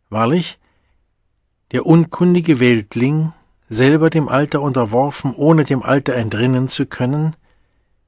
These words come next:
ist bedrückt, entsetzt und ekelt sich, wenn er einen anderen gealtert sieht.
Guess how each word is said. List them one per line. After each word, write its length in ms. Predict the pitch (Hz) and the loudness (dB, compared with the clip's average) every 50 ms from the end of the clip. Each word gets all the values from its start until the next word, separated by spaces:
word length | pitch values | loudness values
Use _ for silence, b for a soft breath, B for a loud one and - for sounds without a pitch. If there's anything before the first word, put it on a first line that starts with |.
| _ _ _ _ _ | _ _ _ _ _
ist 160 | - - - | -14 -14 -8
bedrückt, 960 | - 139 - - - 127 127 - - - - - _ - - - - _ _ _ _ | -6 -6 -4 0 0 2 2 0 -2 -8 -16 -16 _ -20 -20 -20 -20 _ _ _ _
entsetzt 880 | - 117 120 110 - 135 135 131 - - - - - - - - - - - | -8 -6 -6 -4 -2 0 -2 -2 -2 -6 -12 -12 -14 -14 -20 -20 -14 -6 -2
und 300 | 139 156 156 - - - | -2 -2 -2 -4 -2 0
ekelt 360 | 160 160 156 - 139 120 - | 2 2 2 0 -2 -4 -2
sich, 460 | - - 127 110 - - - - - | -2 -2 -2 -4 -4 -6 -14 -10 -4
wenn 140 | 123 131 123 | -2 -2 0
er 100 | 123 120 | 0 0
einen 220 | 120 113 120 113 104 | 0 -2 -2 -2 0
anderen 480 | - 127 131 123 113 113 120 120 110 | 0 0 0 0 0 -2 -2 -2 -4
gealtert 520 | 104 101 - - 117 104 - - 101 95 - | -4 -6 -6 -4 -4 -4 -6 -8 -12 -12 -12
sieht. 440 | - - - - _ - - _ | -14 -16 -16 -18 _ -20 -20 _